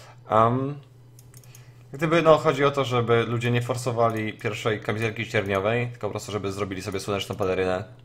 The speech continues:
i tyle. Że to jest, że słoneczna peleryna jest jak gdyby zdrowsza niż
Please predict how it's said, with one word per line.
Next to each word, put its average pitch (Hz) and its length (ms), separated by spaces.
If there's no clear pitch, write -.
i - 40
tyle. 85 340
Że - 100
to 120 100
jest, 110 180
że 113 120
słoneczna 131 380
peleryna 113 400
jest 98 120
jak 95 100
gdyby 95 240
zdrowsza 113 520
niż 95 480